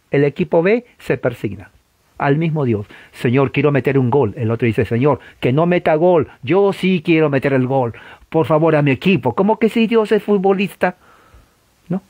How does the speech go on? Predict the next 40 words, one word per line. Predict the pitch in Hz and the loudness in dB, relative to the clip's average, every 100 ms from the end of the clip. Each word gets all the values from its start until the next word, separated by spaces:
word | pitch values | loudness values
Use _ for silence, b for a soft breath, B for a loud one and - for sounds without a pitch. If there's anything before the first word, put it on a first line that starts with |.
| _ | _
Pues | 170 165 | 0 4
yo | 170 | 2
estoy | 156 190 | 2 0
yo | 160 175 170 139 - - | 2 4 2 0 -12 -8
por | 160 151 | -2 2
él | 180 190 | 2 2
y | 156 143 | 0 0
no | 151 | 0
por | 151 143 | 0 -2
ti. | 131 123 98 - | -2 -6 -8 -12
<laughs> | 147 - - - - - - - - - - | -14 -14 -20 -20 -18 -18 -14 -14 -14 -20 -8
Es | - | 0
una | 135 | 2
locura, | 131 110 165 151 | 2 0 0 0
pero | - - | 0 -2
así | 123 - 139 | 0 0 0
es. | 151 | 0
Véalo, | 202 359 403 320 254 | -2 0 0 -2 -2
ahí | 247 | -2
está. | 240 - 247 - B B B B B | -2 0 -4 -4 B B B B B
¿No? | - - _ _ | -16 -16 _ _
Y | - 214 | 0 2
la | 175 | 2
gente | - 190 165 185 185 B B B B _ _ _ _ _ | 0 0 0 -2 -2 B B B B _ _ _ _ _
gritando, | - 127 180 - 175 160 127 113 - _ _ _ _ _ | -4 0 0 2 0 0 -2 -6 -14 _ _ _ _ _
gritando, | 131 156 190 - 165 139 - | -4 0 0 0 -2 -2 -4
hasta | 175 175 - - | -2 -2 -2 0
el | 151 151 | 2 2
mudo | 196 226 208 | 2 2 2
grita, | 160 196 170 151 | 0 -2 -2 0
yo | 127 117 | 0 -2
creo. | 113 87 - _ _ _ _ _ _ _ _ b b b b _ | -6 -10 -18 _ _ _ _ _ _ _ _ b b b b _
Gritando. | - 175 160 131 117 | 0 0 0 -2 -4
O | 139 | -4
sea, | 196 | 0
la | 143 | 2
emoción | 135 127 123 233 247 | 0 0 -4 -2 -2
humana | 175 160 175 | -2 -2 -2
es | 156 | -4
fuerte, | - 156 185 143 - 90 | -4 0 0 -2 -10 -16